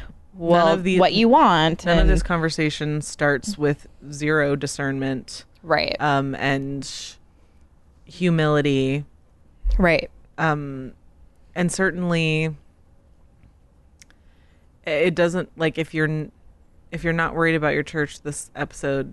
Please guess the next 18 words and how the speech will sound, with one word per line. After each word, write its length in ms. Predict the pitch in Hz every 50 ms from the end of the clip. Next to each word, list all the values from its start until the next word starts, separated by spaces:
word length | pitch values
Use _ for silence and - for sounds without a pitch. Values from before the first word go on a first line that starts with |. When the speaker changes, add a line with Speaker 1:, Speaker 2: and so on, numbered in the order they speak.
| -
Speaker 2:
it's 140 | - - -
not 160 | 190 185 180
that 100 | - 160
it's 160 | 151 131 - -
not 160 | 147 - -
for 120 | - 151
you, 420 | 143 147 156 170 156 139 139 135 - - _ -
but, 240 | 151 156 151 - -
like, 220 | 135 151 143 - -
you 60 | 156
don't 260 | 139 156 147 151 -
need 140 | 151 156 151
to 60 | 143
use 300 | 143 139 139 139 139 139
this 580 | 139 147 135 143 - - - - - - - - - -
to 500 | - - 160 147 139 139 139 135 147 147 - - - - - - - 311
Speaker 1:
<laughs> 0 |
Right. 220 | 214 254 247 220